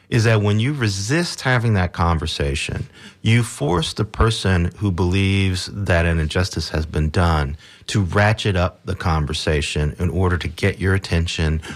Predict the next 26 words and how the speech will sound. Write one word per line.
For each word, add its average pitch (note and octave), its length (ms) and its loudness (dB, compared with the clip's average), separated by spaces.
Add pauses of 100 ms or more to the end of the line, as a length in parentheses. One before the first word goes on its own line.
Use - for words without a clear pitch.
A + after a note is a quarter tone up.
(120)
or G2 140 4
in F2+ 80 4
order F2+ 240 2
to D#2+ 80 -2
get E2+ 320 -2
the E2 80 -2
situation D#2 840 0
addressed. - 560 -4 (320)
Let's B2+ 200 2
say C#3 220 0
that A2 180 2
happened F#2 680 0
in F2 140 0
a D#2 80 0
workplace - 720 -6 (300)
where F#2+ 600 4
you, A2 300 2
you A2+ 220 2
use A2 380 2
the F2+ 140 0
term F2+ 500 2
spirit F#2 420 0
animal E2 480 2
in D2+ 80 0
a D2 60 0
workplace D#2+ 760 -2